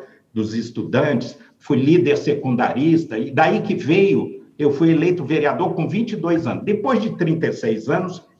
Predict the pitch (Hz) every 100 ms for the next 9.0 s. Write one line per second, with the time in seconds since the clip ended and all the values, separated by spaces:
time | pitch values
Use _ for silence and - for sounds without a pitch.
0 | _ - 160 165 165 202 190 - - _
1 | _ _ 175 175 175 - - - 143 127
2 | - 202 208 165 131 110 170 170 110 113
3 | - - 127 139 180 190 160 175 156 -
4 | 185 233 208 202 226 262 269 180 147 120
5 | 170 226 262 233 214 - - - - _
6 | 117 117 139 196 220 214 190 147 131 175
7 | 180 131 - 165 - 170 160 - 170 151
8 | 143 156 143 110 98 139 180 - 113 -